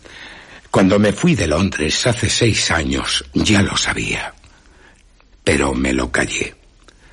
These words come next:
No podía decirlo. Oliver, mi profesor,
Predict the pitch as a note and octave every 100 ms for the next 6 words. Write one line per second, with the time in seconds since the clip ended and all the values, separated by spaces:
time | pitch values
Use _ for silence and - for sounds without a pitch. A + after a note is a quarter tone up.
0 | - - - C2 C2+ E2 - F2 D2 -
1 | - A2+ - - - _ - _ - -
2 | - - - - D#2 D2 E2 F2 A2 -
3 | - - _ - B1+ B1 A#1 E2 - -
4 | - C#2 A#1